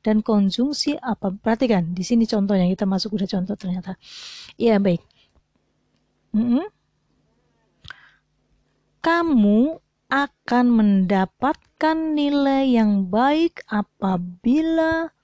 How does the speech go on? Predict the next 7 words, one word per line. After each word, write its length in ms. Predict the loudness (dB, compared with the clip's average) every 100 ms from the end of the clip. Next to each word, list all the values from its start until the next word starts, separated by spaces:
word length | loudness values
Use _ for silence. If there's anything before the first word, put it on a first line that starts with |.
| _ _ _ _ _ _
belajar 800 | -2 2 4 2 2 2 2 2
dengan 640 | 0 0 2 4 4 2 0
giat. 320 | 2 2 2 -2 _ _ _ _ _
Nah, 240 | 0 0 0 -6 _ _ _ _ _
ini 220 | 0 2
adalah 400 | 2 2 2 0
contoh 560 | -2 0 0 0 -2